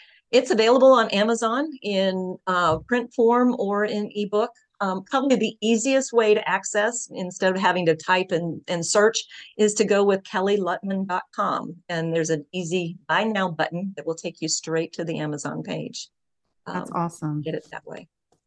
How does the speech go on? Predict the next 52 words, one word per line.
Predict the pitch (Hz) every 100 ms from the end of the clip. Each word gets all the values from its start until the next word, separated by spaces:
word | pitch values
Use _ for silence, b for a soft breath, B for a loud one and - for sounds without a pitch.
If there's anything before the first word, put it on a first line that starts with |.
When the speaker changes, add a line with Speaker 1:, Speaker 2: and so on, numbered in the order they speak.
| -
Speaker 2:
Yeah. | 175 151 147 - -
No, | 196
this, | 202 202
this | 208 190
is | 196
so | - 185
fun. | 202
So | 185 233
tell | 240 269
me, | 294 294 294 B B B
uh, | -
the, | 208 208 -
a | 202
question | 240 226 220
that | 202
I |
love | 185 175 165
to | 165 165
ask | 160 - -
my | 170
guests | 165 143 185 -
is, | 214 170 190
Speaker 1:
Mm-hmm. |
Speaker 2:
you | 180
know, | 170
the | 160
name | 185
of | 202
the |
show | - 190
is | 180
Sparking | - 160 165 220
Wholeness. | 160 139 139 139 - B B
So | - 190
if |
Speaker 1:
Yeah. | 165
Speaker 2:
you | 202
could | 262 190
give | 202 180 160
one | 165 180 196
piece | 214 208
of | 220
advice | 196 175 147 151 -
to | 170
spark | - - 156 170
someone | - 170 170 165
toward | 165 170 165
wholeness, | 160 156 143 135 - -
what | 165
would | 170
it | 165 -
be? | -